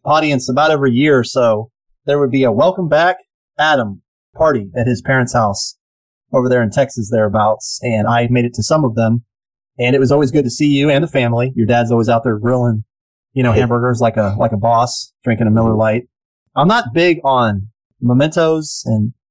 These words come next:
Speaker 1: keepsakes and stuff, but I still have this Captiva cigar holder,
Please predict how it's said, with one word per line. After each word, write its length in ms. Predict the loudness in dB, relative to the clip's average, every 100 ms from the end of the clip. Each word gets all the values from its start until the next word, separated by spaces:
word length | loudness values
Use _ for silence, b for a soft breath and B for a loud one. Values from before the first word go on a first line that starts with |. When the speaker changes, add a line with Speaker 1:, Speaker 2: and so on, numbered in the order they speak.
| -4
Speaker 1:
keepsakes 520 | -2 0 0 0 -2
and 80 | -8
stuff, 260 | 0 0 0
but 80 | 0
I 60 | -2
still 320 | 0 0 2
have 300 | 2 0 0
this 440 | -2 -2 -6 -12 _ _ _ _ _ _ _ _ -4
Captiva 560 | 0 0 0 2 2 2
cigar 420 | 0 2 4 4
holder, 500 | 2 2 2 0 -4